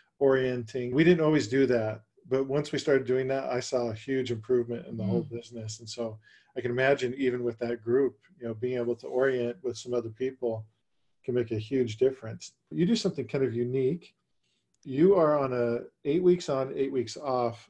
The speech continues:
Speaker 1: schedule
Speaker 2: Mm-hmm.
Speaker 1: for your courses. So when you have a group of people, you have, like, a class basically. So they're going through, and that cohort goes through the full eight weeks together.
Speaker 2: Yep.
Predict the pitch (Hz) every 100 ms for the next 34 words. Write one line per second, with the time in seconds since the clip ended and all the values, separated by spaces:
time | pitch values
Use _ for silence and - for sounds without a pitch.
0 | - - - 131 107 120 - - 123 120
1 | 127 117 110 107 - 131 117 - 107 101
2 | - 113 123 156 156 139 - _ _ _
3 | 127 113 139 139 110 - 139 135 120 120
4 | 131 120 110 117 113 110 - 139 123 117
5 | - 113 110 120 - 117 113 - - 123
6 | 113 139 127 110 135 139 135 127 127 -
7 | _ - 123 117 127 131 - - 147 139
8 | 127 120 - 123 117 - 127 113 110 139
9 | 127 131 139 123 120 - 117 117 117 123
10 | 139 - _ _ _ _ 233 285